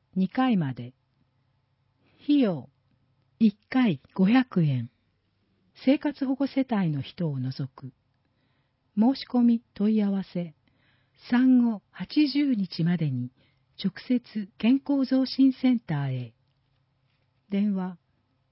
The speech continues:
零四八、四七三の三八一一。育児サポート事業。内容、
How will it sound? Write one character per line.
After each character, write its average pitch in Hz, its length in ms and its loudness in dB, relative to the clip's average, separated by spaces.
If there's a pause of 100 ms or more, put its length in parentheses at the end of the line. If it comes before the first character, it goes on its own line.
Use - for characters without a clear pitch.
(180)
零 277 200 2
四 277 240 0
八、 147 460 -10 (400)
四 294 260 0
七 247 280 0
三 156 360 -4
の 139 200 -8 (240)
三 277 200 0
八 269 400 -10
一 156 300 -8
一。 123 340 -16 (1600)
育 269 280 2
児 285 160 4
サ 277 180 -2
ポ 285 240 2
ー 269 40 0
ト 285 140 2
事 254 200 8
業。 147 400 2 (1300)
内 220 280 4
容、 214 340 -2